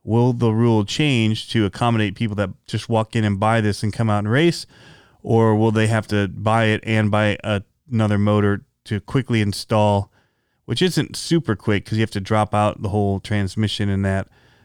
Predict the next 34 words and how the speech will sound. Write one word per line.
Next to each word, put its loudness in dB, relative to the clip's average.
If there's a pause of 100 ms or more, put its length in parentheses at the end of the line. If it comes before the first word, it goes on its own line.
(120)
uh, -2
to -2
swap -4
it -2
out. -4 (120)
But -6
anyway, 4
that'll 2
be 4
something 2
that'll 4
be 2
curious 2
to -4
see 0
if -2
any 4
rules 2
change 2
again 2
because 0
of 0
this 0
truck, 0 (580)
uh, 2
for 2
the 0
R 0
C 0
Monster 0
Truck -2
Racing 2
or 4
not. 0